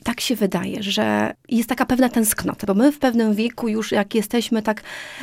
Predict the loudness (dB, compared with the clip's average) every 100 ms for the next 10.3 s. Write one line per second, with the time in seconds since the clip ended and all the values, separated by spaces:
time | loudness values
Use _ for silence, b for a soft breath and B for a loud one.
0 | 0 4 4 4 2 2 4 2 2 0
1 | -2 -2 2 2 4 2 2 0 -4 -4
2 | -2 0 0 0 0 2 2 2 2 0
3 | 0 0 -2 -2 0 2 0 -2 -2 2
4 | 4 2 B B B -4 2 2 2 2
5 | 2 4 4 6 6 4 2 0 0 0
6 | 0 2 2 2 2 2 0 0 2 4
7 | 2 0 -2 -2 0 0 -2 -4 -6 -6
8 | -6 -8 -12 _ _ -18 B B B 0
9 | 4 6 6 4 2 2 -2 -6 -6 -6
10 | -4 -8